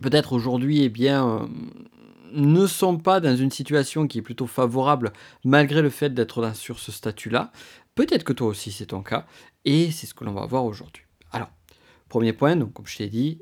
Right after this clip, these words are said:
eh bien, être entrepreneur, c'est pas déclarer le statut, la création de sa société. Et c'est ça la question, c'est à quel moment devient-on un véritable entrepreneur ?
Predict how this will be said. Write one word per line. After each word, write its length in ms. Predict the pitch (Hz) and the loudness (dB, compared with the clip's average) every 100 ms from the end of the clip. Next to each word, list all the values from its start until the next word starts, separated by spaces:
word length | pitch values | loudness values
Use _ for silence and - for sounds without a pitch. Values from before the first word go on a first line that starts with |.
| - | -14
eh 100 | 104 | -12
bien, 320 | 113 110 110 _ _ _ - | -4 -2 -4 _ _ _ -8
être 240 | 135 131 | -6 -4
entrepreneur, 600 | 113 104 - 110 143 160 _ - _ _ | -6 -8 -6 -2 -2 -4 _ -20 _ _
c'est 240 | - 131 | -2 -2
pas 460 | 120 135 151 160 - _ _ - | 0 2 2 0 -8 _ _ -12
déclarer 680 | 123 131 120 117 110 113 - | -2 -2 0 -2 0 -2 -4
le 200 | - 110 120 | -8 -4 -4
statut, 520 | - 107 - 120 - | -4 -8 -2 -4 -2
la 160 | 117 110 | -4 -4
création 380 | - 107 - 127 | -6 -10 -4 -6
de 80 | |
sa 100 | - | -6
société. 520 | 101 113 - - - _ _ - - - - _ _ _ | -10 -10 -10 -14 -16 _ _ -20 -20 -20 -20 _ _ _
Et 360 | 123 120 120 120 | 2 4 6 4
c'est 140 | 120 | 0
ça 140 | 156 233 | -4 0
la 100 | 120 | 0
question, 340 | 113 - 117 | -2 -8 -10
c'est 160 | - 135 | -6 -4
à 120 | 151 | -4
quel 320 | 160 - 247 | -2 0 2
moment 300 | 143 123 196 | 4 2 0
devient-on 680 | 151 120 113 113 117 165 123 | 0 -2 -2 -4 0 0 0
un 40 | |
véritable 460 | 104 104 101 135 107 | -2 -4 -4 -4 -4
entrepreneur ? 640 | 104 - 107 - 101 - | -6 -8 -10 -4 -4 -4